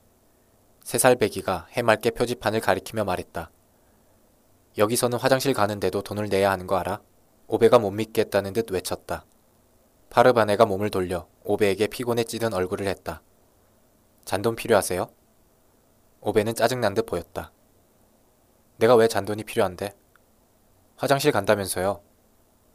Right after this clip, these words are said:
"난 화장실 갈 필요가 없어." "하지만 방금 뭐라고?" 그녀가 말을 꺼내다가 입을 다물고 고개를 저었다. "아니에요, 됐어요.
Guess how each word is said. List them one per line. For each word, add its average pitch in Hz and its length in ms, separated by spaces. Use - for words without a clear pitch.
"난 104 140
화장실 127 360
갈 98 100
필요가 - 300
없어." - 380
"하지만 147 280
방금 110 300
뭐라고?" 98 480
그녀가 110 300
말을 98 240
꺼내다가 95 640
입을 104 220
다물고 92 400
고개를 98 320
저었다. - 440
"아니에요, 107 400
됐어요. - 540